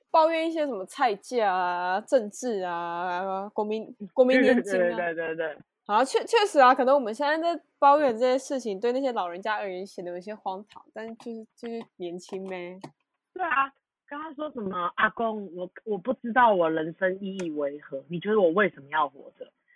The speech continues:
Speaker 2: 阿公就跟你说，“啊，想那么多干嘛？去读书啊，去赚钱啊。”这样吧，大概就是这样吧。
Speaker 1: 哦，人生，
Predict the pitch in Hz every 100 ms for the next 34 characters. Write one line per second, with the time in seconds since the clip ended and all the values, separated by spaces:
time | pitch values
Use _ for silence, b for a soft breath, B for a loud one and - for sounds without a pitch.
0 | _ - 202 233 226 233 240 220 214 -
1 | 359 494 466 453 453 508 403 381 508 480
2 | 453 440 - 508 508 453 - - 480 539
3 | 427 - 587 415 415 403 277 - - 214
4 | 170 156 226 214 - 233 269 254 185 196
5 | 180 165 - - 277 262 262 277 392 508
6 | - -